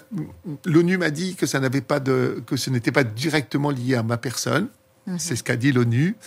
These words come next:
Speaker 1: Euh, nous allons donc de, de ce fait renouveler, nous avons déjà renouvelé la demande.
Speaker 2: Il nous reste, euh, euh, une petite minute pour, euh,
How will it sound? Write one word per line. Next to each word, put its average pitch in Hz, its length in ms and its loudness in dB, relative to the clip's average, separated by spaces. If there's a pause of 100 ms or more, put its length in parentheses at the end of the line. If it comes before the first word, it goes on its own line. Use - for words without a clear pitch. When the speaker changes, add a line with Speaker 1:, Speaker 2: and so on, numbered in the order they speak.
(440)
Speaker 1:
Euh, 127 160 2
nous 147 280 2
allons 131 180 2
donc 135 300 -2
de, 123 180 -2
de 127 140 -2
ce 120 140 -2
fait - 380 -4
renouveler, 135 480 2
nous 123 160 2
avons 120 220 0
déjà 120 380 -6 (180)
renouvelé 135 560 2
la 131 140 -2
demande. 113 340 -8 (1400)
Speaker 2:
Il 269 120 6
nous 277 140 4
reste, 277 320 2
euh, 208 340 4 (220)
euh, 185 300 0
une 208 320 2 (220)
petite - 360 0
minute 240 460 4
pour, 190 320 2
euh, 170 140 2